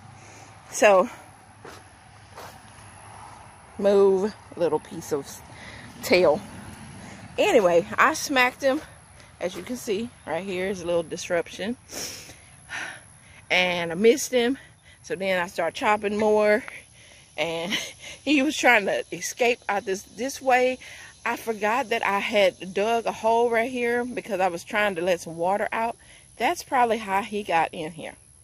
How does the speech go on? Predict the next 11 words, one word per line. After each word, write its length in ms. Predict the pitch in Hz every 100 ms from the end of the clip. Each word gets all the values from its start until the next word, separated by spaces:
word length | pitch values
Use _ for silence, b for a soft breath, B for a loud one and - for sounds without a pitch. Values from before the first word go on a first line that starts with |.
| -
or 160 | 180 175
she. 240 | - 131 - _ _ _ _ - - B B B
So 220 | - 254
then, 320 | 226 277 269 262
as 180 | 247
you 80 | 226
can 140 | 214 196
see, 640 | - 285 269 254 254 269 - _ _ B B B B B _ -
uh, 1080 | 208 202 175 180 180 180 185 175 170 170 123 196 -
I 160 | - 262
chop-, 360 | - 214 180